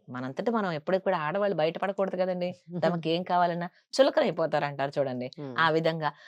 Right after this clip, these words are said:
Speaker 1: భగవంతుడు కాబట్టి నీవే మాకేం కావాలనేది విచారించి తెలుసుకో అంటుంది. అదీ కాక పడక గదిలో ఉన్నటువంటి తీరు ఒక రకంగా ఉంటుంది.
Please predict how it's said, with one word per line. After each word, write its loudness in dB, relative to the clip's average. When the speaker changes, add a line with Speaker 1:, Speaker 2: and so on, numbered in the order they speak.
Speaker 1:
భగవంతుడు 6
కాబట్టి 2
నీవే 4
మాకేం 0
కావాలనేది 2
విచారించి 8
తెలుసుకో 4
అంటుంది. -4
అదీ 4
కాక 4
పడక 2
గదిలో 4
ఉన్నటువంటి 0
తీరు 0
ఒక 0
రకంగా -2
ఉంటుంది. -8